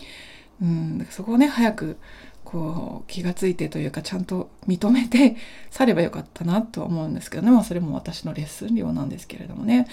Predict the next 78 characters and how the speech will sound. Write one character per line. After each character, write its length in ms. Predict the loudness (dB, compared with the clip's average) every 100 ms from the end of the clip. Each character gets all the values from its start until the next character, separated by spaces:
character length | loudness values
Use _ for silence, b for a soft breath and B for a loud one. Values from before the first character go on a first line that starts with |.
| B B -12
も-、 120 | -12 0
も 140 | 4 8
ち 80 |
ろ 140 | 8 6
ん 40 |
さ 120 | 2
っ 60 | -4
き 100 | -2
も 60 | -4
言 60 |
っ 20 |
た 80 | -4
通 120 | -6
り 80 | -4
ネ 140 | -2 -2
ガ 100 | -2
テ 80 |
ィ 40 | -6
ブ 120 | -6
な 60 | -6
こ 120 | -8
と 100 | -10
だ 140 | -8 -6
け 80 |
で 60 | -4
は 60 | -4
な 140 | -4
か 80 | -6
っ 60 | -10
た 100 | -10
ん 60 |
だ 80 | -8
け 120 | -4
ど、 180 | 0 2
で 80 | 2
も 220 | 0 -2
ネ 160 | -4 -4
ガ 80 | -6
テ 100 | -6
ィ 20 |
ブ 60 |
が 80 | -6
大 60 | -6
き 100 | -8
か 120 | -10
っ 40 |
た 80 | -8
か 100 | -8
な 200 | -4 -2
と 180 | -4 -6
も 120 | -4
思 160 | -2 -4
っ 20 |
て 140 | -2 -4
ま 100 | -4
す。 140 | -8 B B B B B B -2
た 160 | 0 2
だ、 340 | 4 4 0 -4 -16 -18 -18 -16 B B -4
当 160 | 0 2
時 80 |
私 320 | 0 -4 -6 -2
あ 80 |
の 80 | -2
ね、 160 | -2 -2
仕 100 | -4
事 720 | -4 -2 -2 -2 -2 -2 -2
で 380 | 0 0 -2 -6
忙 360 | -8 -4 -4
し 100 | -4
く 120 | -6 -6
し 80 |
て 120 | -6 -4
て、 280 | -2 -2 B B B B B -4
な 100 | -2
ん 20 |
か 120 | -2
こ 160 | 0
う 100 | -2